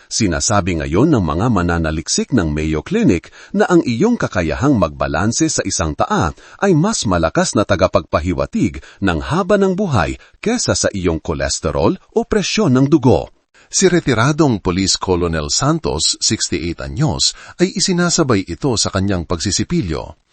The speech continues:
Sabi niya, ito ang sikreto kung bakit matalas pa rin ang kanyang memorya at mabilis ang reflexes na para bang aktibo pa rin siya sa serbisyo. Numero balawa, paglipat mula sa pag-upo sa sahig ang iyong pang-araw-araw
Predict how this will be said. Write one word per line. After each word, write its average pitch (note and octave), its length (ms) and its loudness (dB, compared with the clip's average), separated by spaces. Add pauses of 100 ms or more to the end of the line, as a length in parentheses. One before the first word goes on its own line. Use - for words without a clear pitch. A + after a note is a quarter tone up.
(240)
Sabi F2+ 400 0
niya, G2+ 320 0 (240)
ito F#2 240 -2
ang F#2 160 -4
sikreto A#2+ 560 0
kung A2 240 -2
bakit G#2+ 320 0
matalas G2 560 0
pa - 160 -4
rin C#3 160 4
ang F#2+ 80 2
kanyang E2+ 320 -2
memorya E2 640 0 (160)
at F#3+ 240 0
mabilis F#2 400 0
ang D#3+ 80 0
reflexes D3 800 -2 (160)
na G3+ 160 0
para G3+ 240 2
bang D#3+ 240 2
aktibo B2 560 0
pa D2 160 -2
rin D2 80 -6
siya D#2+ 320 -2
sa - 80 -2
serbisyo. F#2+ 800 0 (480)
Numero G#3 400 4
balawa, E2+ 560 0 (400)
paglipat G2 720 0
mula E2 240 2
sa - 160 -2
pag-upo F2 560 -2
sa - 160 -2
sahig F#2+ 480 -2 (240)
ang A3+ 80 4
iyong F#3 320 2
pang-araw-araw F#2+ 960 0